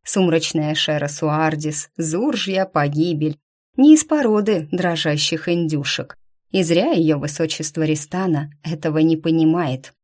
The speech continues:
Вот фрейлины самой Шуалейды еще как понимают,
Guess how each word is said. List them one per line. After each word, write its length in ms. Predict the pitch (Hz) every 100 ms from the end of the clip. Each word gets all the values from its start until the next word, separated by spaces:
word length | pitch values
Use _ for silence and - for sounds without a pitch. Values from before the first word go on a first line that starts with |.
| _ _ _
Вот 240 | 170 180 -
фрейлины 560 | - 196 160 151 156
самой 340 | 156 156 151 143
Шуалейды 840 | - 151 147 160 277 175 139 - -
еще 400 | 190 180 - 208
как 340 | 208 160 156
понимают, 680 | - 220 214 175 151 156 151